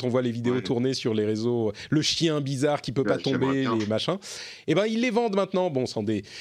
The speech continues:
Speaker 1: c'est dans des, euh, contextes très spécifiques, euh, pour des trucs de recherche ou ce genre de choses, mais vous pourrez peut-être voir, euh, dans le parking, euh, du coin, un robot, euh, effrayant se balader de chez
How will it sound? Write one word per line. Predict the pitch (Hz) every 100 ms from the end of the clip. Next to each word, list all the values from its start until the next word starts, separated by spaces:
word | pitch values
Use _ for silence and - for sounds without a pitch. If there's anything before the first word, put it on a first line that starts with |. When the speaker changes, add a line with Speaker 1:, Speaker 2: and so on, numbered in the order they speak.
| -
Speaker 1:
c'est | - 139
dans | 139
des, | 127 135 127
euh, | 117 113
contextes | 117 147 127 156 - -
très | -
spécifiques, | 175 - 190 - 175 - 170 180 185 -
euh, | 143 127
pour | 139 127
des | 131
trucs | - 151
de | 127
recherche | 120 151 - 147 147 143 -
ou | 120 110 104
ce | 131
genre | 117
de | 117
choses, | 110 156 185 143 - - -
mais | 156 226 277 - _ 131
vous | 127
pourrez | 143 160
peut-être | 170 135 160 160
voir, | 113 139 185 190 113 98 - -
euh, | 123 120 117 113 113 120
dans | 131 127
le | 120 120 117 113 110 104
parking, | 156 - 185 175 151 131
euh, | 120 117
du | 113 135
coin, | - 156 170 202 160
un | 151 135
robot, | 127 117 156 139 160 160 151
euh, | 123 120 120
effrayant | 175 - 151 127 143 175 - -
se | - - 131
balader | 120 131 123 113 131
de | 151 104
chez | - 98 90